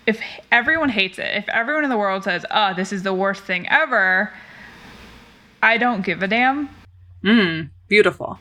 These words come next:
Speaker 2: I love that.
Speaker 1: Because I'm only creating these things for me. Like, for example, this podcast, you and I,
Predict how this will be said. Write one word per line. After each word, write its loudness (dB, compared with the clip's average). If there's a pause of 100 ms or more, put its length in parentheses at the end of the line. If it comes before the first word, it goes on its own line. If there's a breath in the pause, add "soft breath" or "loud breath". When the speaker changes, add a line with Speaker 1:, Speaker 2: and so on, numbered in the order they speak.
Speaker 2:
I -2
love 2
that. -2
Speaker 1:
Because -2
I'm 0
only 0
creating -2
these -2
things -4
for -4
me. 0
Like, -2
for -2
example, 0
this -4
podcast, 0
you -2
and 0
I, 0